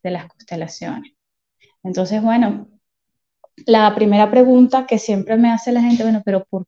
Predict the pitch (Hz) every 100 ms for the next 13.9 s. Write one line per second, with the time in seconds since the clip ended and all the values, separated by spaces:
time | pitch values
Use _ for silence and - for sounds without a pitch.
0 | - 311 285 - _ 190 - - 214 214
1 | - - - 254 269 262 262 262 262 262
2 | 208 196 180 185 _ _ _ _ - 214
3 | 208 214 208 214 247 254 220 202 - -
4 | 202 202 196 208 208 196 180 196 269 285
5 | 233 214 208 214 220 208 190 190 - 294
6 | 294 - 185 170 170 175 180 175 196 202
7 | 202 196 185 - 196 208 208 208 233 247
8 | 220 220 220 294 294 208 185 185 180 175
9 | 175 170 - _ _ _ _ _ _ -
10 | 208 208 214 233 247 240 - 220 208 202
11 | 190 - 208 208 - 220 208 233 233 247
12 | - 285 - 208 - 220 254 254 254 240
13 | 220 214 214 226 269 320 - - _